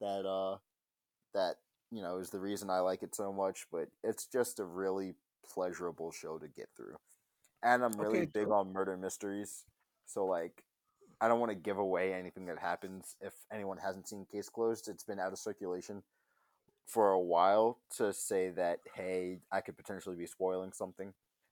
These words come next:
Speaker 1: So, yeah. Case Closed. Really like it.
Speaker 2: All right. There's one more thing about, about Baccano. You have to watch it dubbed. It's one of those animes where you have to watch it dubbed because, uh, it's in the twenties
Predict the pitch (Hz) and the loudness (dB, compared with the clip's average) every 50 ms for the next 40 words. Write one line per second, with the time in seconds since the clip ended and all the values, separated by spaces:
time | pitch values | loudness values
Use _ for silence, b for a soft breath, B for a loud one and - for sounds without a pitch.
0 | _ _ _ _ _ _ _ - - - 110 95 82 85 80 78 87 90 85 - | _ _ _ _ _ _ _ -10 -4 -2 -2 -2 -2 -4 -4 -2 -2 -2 -4 -6
1 | - _ _ _ _ _ _ _ _ _ _ _ _ _ _ _ _ - - 156 | -10 _ _ _ _ _ _ _ _ _ _ _ _ _ _ _ _ 0 2 2
2 | - - - - - 53 - - - - - - _ _ _ _ _ _ _ _ | 2 2 -2 -8 -8 -8 -8 -10 -12 -14 -18 -20 _ _ _ _ _ _ _ _
3 | _ - - - - 92 82 58 50 50 - - - - - _ _ _ _ _ | _ -20 -16 -10 -6 -4 -4 -4 -6 -8 -10 -12 -14 -16 -18 _ _ _ _ _
4 | _ _ - - 175 170 165 160 147 - _ _ _ _ _ _ _ - 160 156 | _ _ 2 6 8 10 8 8 6 2 _ _ _ _ _ _ _ -8 -4 0
5 | 156 202 208 202 185 175 - 180 165 160 147 - 104 131 131 143 139 135 117 - | 4 6 8 8 8 8 8 8 8 8 8 8 8 8 8 10 8 8 8 6
6 | - 135 143 131 131 147 156 170 - 180 196 190 156 147 156 160 180 180 175 - | 8 8 8 10 12 10 10 10 10 8 8 8 8 8 12 12 12 12 12 12
7 | 170 156 147 143 143 - 135 120 95 113 123 120 117 113 - - 127 - 175 175 | 12 12 12 12 10 8 4 2 2 4 4 4 4 4 4 2 2 8 10 10
8 | 175 156 143 143 139 135 135 131 135 127 123 127 123 - - 110 120 117 120 123 | 12 10 10 8 8 6 6 6 4 4 4 2 0 -2 -2 0 2 2 2 2
9 | 127 117 110 - 117 117 117 - - 110 110 123 123 127 123 - - - - 131 | 2 0 2 2 2 2 2 0 0 0 2 4 4 4 4 2 -8 -10 -4 -4
10 | 131 - - 135 123 120 117 - - 135 - - - _ - - - - - _ | -4 2 4 6 6 6 4 2 -2 -8 -12 -14 -20 _ -16 -14 -14 -14 -14 _
11 | _ _ - - - _ - 135 139 135 110 151 - - 190 151 139 - - 185 | _ _ -20 -20 -8 _ 2 4 6 6 6 4 4 4 2 2 4 8 8 8
12 | 190 196 196 202 196 - | 8 8 4 -2 -4 -8